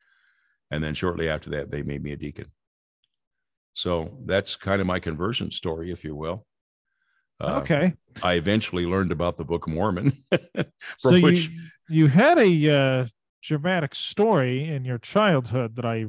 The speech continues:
Speaker 2: read on, uh, sounds of sunday dot com that I found was interesting, if you want to go into that real quick.
Speaker 1: You mean the, uh, the ocean experience?
Speaker 2: Yes.
Speaker 1: Well, me and Ronnie, when we were young, I was about six and Ron was about five.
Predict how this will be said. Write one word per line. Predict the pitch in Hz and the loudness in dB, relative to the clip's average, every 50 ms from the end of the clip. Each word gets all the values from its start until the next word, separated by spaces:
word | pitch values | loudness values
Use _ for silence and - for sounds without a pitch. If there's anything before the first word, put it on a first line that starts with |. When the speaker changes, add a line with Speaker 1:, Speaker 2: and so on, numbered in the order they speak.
| 107 120 | -8 -2
Speaker 2:
read | 123 147 151 139 123 120 120 120 | 0 2 2 2 0 0 -2 -2
on, | 131 143 147 135 131 127 127 123 123 120 | -4 -4 -2 -2 -2 -2 -4 -6 -6 -6
uh, | 123 123 120 117 117 110 | -4 -4 -4 -4 -4 -6
sounds | 101 - - 180 170 156 143 131 | -8 -6 -2 0 0 0 0 -2
of | 123 - | -4 -6
sunday | - - 180 160 143 139 131 127 | -2 -2 -2 0 2 2 2 2
dot | 127 131 127 127 127 | 2 0 0 0 -2
com | _ - - 220 247 233 170 120 107 104 120 127 120 _ _ _ _ _ _ _ _ _ _ _ _ _ _ _ | _ -4 0 2 2 4 2 2 0 -4 -6 -8 -10 _ _ _ _ _ _ _ _ _ _ _ _ _ _ _
that | - 139 | -2 -2
I | 135 127 | -2 -2
found | 117 - 156 143 131 127 | 0 0 0 0 0 0
was | 127 117 107 | -2 -4 -2
interesting, | - 135 123 - 127 117 - - 131 117 110 110 | -2 -4 -4 -2 -6 -6 -4 -4 -6 -6 -6 -8
if | 101 - | -6 -4
you | 143 135 | -2 0
want | 131 135 139 | 0 0 -2
to | 131 | -2
go | 117 131 135 135 | 0 0 0 0
into | 135 127 127 | 0 0 -2
that | 120 131 143 151 147 | -2 0 0 -2 -2
real | 131 123 117 101 - | -4 -6 -6 -8 -8
quick. | - - 117 95 - - _ _ _ _ _ | -8 -8 -8 -8 -10 -18 _ _ _ _ _
Speaker 1:
You | - 101 104 | -2 0 2
mean | 110 110 113 113 | 2 2 2 2
the, | 110 107 107 104 95 | 0 0 0 0 -2
uh, | 87 82 - | -4 -6 -8
the | - 85 87 | -6 -4 0
ocean | 90 104 113 - - 139 | 0 0 0 -2 -4 -4
experience? | 151 131 - - - - - 135 147 180 | -4 -6 -8 -6 -4 -2 -2 2 2 2
Speaker 2:
Yes. | 208 156 - - - - - - - _ _ _ _ _ _ _ _ _ _ _ _ _ _ _ _ _ _ | 2 2 0 -2 -8 -10 -10 -12 -16 _ _ _ _ _ _ _ _ _ _ _ _ _ _ _ _ _ _
Speaker 1:
Well, | - 139 131 127 135 - - | 2 2 4 4 2 -2 -4
me | - 131 139 165 220 233 | 0 2 2 4 4 4
and | 190 131 104 | 2 2 2
Ronnie, | 110 117 127 135 127 110 95 85 82 | 2 2 2 0 0 -2 -2 -2 -4
when | 80 80 95 101 | -4 -2 -2 -2
we | 101 110 120 | 0 0 0
were | 117 110 104 | 0 0 0
young, | 98 101 104 104 92 82 76 | 0 0 0 -2 -2 -4 -6
I | 85 | -6
was | 95 98 101 - - | -4 -4 -4 -6 -6
about | 80 82 87 85 82 78 _ | -6 -4 -4 -4 -4 -6 _
six | _ _ _ _ _ _ _ _ _ - - - - - - - - 113 85 - - - - - - | _ _ _ _ _ _ _ _ _ -20 -20 -14 -8 -6 -4 0 2 0 0 0 -6 -12 -10 -8 -4
and | - 78 67 76 | -4 -4 -4 -2
Ron | 80 87 90 92 90 | -2 -2 -2 -2 -2
was | 85 78 73 - | -4 -6 -8 -6
about | 71 76 71 - - _ | -6 -8 -8 -8 -12 _
five. | - 87 80 73 69 62 - | -6 -4 -4 -4 -4 -8 -12